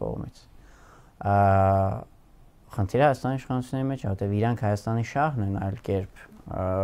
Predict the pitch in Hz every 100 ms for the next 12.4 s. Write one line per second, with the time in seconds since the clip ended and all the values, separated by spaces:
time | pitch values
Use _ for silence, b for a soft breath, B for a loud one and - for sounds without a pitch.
0 | 95 95 - - 95 95 95 95 131 -
1 | b b b b b - 101 104 - 117
2 | 120 107 - 107 107 98 92 104 101 -
3 | 98 98 - 95 98 - 104 95 92 -
4 | 98 - 98 98 - 101 98 98 98 98
5 | - 156 - 156 247 156 123 123 127 131
6 | 156 - b b b b - 104 104 104
7 | 101 101 - - - - - - 113 120
8 | 120 127 143 135 - 123 123 120 123 123
9 | 120 123 127 92 92 - 87 - - -
10 | - - - - - _ _ - 113 127
11 | 131 - 127 123 117 113 - 110 110 107
12 | 104 95 98